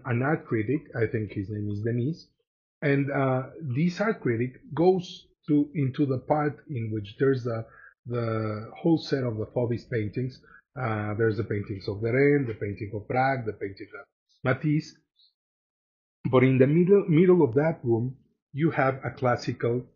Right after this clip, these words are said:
the modernist, uh, a classical sculpture. That is, there's, it's a woman, uh, she's, she's a bronze sculpture,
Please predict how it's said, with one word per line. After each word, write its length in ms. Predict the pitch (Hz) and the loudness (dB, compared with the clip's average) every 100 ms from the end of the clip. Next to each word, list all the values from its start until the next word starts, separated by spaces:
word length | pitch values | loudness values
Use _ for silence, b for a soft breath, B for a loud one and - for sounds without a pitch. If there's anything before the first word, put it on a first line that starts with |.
| _ _ _ _ 110 | _ _ _ _ -2
the 140 | 120 | 2
modernist, 600 | 127 156 170 123 107 131 - - - _ _ _ _ _ | 6 6 6 4 2 -4 -8 -14 -16 _ _ _ _ _
uh, 160 | 131 117 - | -6 -6 -4
a 80 | 117 | -2
classical 500 | - 120 - - 107 | 2 0 0 -6 -8
sculpture. 440 | - 101 98 110 107 | -8 -12 -8 -4 0
That 140 | 113 | 0
is, 180 | 107 101 | 0 -2
there's, 180 | 101 - b b | -4 -6 b b
it's 180 | 120 110 | -8 -4
a 80 | 107 | 0
woman, 680 | 117 151 151 147 147 143 b b _ 135 | 4 6 6 4 2 -2 b b _ 0
uh, 220 | 110 107 | 2 2
she's, 540 | - 117 101 - - | -2 -4 -4 -10 -14
she's 340 | - - 107 - | -12 -6 -6 -6
a 40 | |
bronze 520 | 95 120 123 131 117 - - | -2 2 4 4 2 -4 -8
sculpture, 720 | 156 135 127 - 139 135 | -2 0 -2 -4 -2 -2